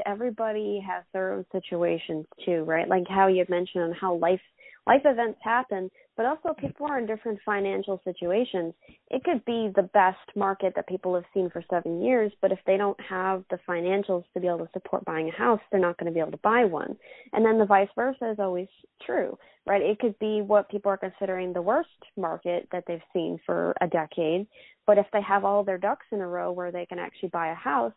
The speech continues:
then they're gonna probably buy one anyway. It's really honestly more of a micro situation than a macro for most people.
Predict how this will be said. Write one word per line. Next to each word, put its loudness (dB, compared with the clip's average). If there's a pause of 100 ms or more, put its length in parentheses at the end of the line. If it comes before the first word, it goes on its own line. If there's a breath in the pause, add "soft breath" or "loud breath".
then -2
they're -6
gonna -4
probably -2
buy -2
one -6
anyway. -2 (280 soft breath)
It's -2
really 4
honestly 0
more -2
of -4
a -6
micro -2 (100)
situation -4
than -6
a -6
macro 2
for 2
most 2 (100)
people. 2